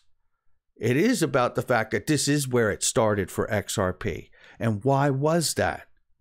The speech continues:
Because the Fed knew they needed a solution. It's not just about faster payments,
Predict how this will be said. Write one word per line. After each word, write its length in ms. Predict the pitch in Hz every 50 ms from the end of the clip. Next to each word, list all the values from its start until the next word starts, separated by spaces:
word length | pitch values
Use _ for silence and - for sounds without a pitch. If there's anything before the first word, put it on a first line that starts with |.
| _ _ _ _ _ _ _ _ _ _ _ _ _ _ _ _ _ _ - -
Because 380 | - 131 127 - 165 156 135 -
the 100 | - 147
Fed 500 | 135 - - - 156 160 165 165 151 143
knew 320 | 143 147 151 160 165 165
they 200 | 147 151 151 156
needed 360 | 151 151 156 160 160 156 151
a 60 | 151 147
solution. 800 | - - - 151 139 139 147 156 160 151 - - 95 85 - - _ - _ _ _ _ _ _ _ _ _ _ _ _ _ _ _ _ _ _ _ _ _ _ _ -
It's 300 | 151 160 143 - - -
not 460 | 156 160 175 190 208 214 - - 113
just 440 | - - 170 175 160 143 - - -
about 400 | 143 131 143 139 135 127 - -
faster 480 | - 131 131 131 127 120 - - 117
payments, 720 | 107 - - - 165 170 147 95 - - - - - -